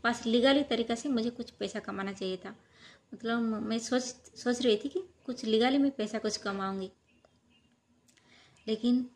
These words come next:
वो पैसा तो कमा नहीं पाई। आज तक वही सपना, मेरा सपना ही रह गया। लेकिन वो जो आस है ना, जो ड्रीम है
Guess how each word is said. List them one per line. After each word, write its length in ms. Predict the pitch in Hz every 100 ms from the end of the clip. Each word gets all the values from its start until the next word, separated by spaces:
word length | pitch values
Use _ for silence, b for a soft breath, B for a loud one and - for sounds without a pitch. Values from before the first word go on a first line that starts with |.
| -
वो 200 | 202 220
पैसा 600 | 240 - - 185 208 202
तो 500 | 202 254 247 226 208 185 - -
कमा 240 | 202 208
नहीं 160 | 196 190
पाई। 280 | 190 208 - _ _ -
आज 260 | 220 220
तक 100 | - 208
वही 120 | 202
सपना, 360 | 208 208 214 208
मेरा 140 | 196
सपना 320 | 196 202 -
ही 120 | 208 196
रह 140 | 190
गया। 260 | 185 196 220 - _ - B B B B B B B -
लेकिन 280 | 220 233 226
वो 220 | 220 226
जो 500 | 226 220 220 208 214 - -
आस 320 | 220 226 226
है 120 | 196
ना, 160 | 196 208 - -
जो 140 | 190 208
ड्रीम 320 | 185 208 202
है 140 | 196